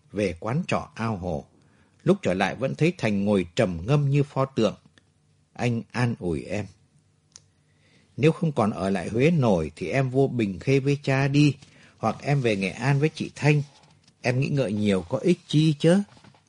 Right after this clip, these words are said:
"Không nghĩ sao được anh. Bao nhiêu người tai mắt của đất nước lần lượt bị giết cả rồi,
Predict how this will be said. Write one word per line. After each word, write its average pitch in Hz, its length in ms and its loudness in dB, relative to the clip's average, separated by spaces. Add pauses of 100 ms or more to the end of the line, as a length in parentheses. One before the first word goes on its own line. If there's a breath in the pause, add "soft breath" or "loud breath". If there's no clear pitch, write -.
(1000 soft breath)
"Không 135 400 2
nghĩ 131 200 0
sao 131 240 2
được 113 280 -2
anh. 147 280 4 (560 soft breath)
Bao 147 240 4
nhiêu 165 160 6
người 120 300 6
tai 139 240 2
mắt 160 240 2
của - 80 -2
đất 139 220 -2
nước 175 300 2
lần 107 220 0
lượt 98 240 0
bị 104 220 -2
giết 175 360 0
cả 73 180 -4
rồi, 73 260 -10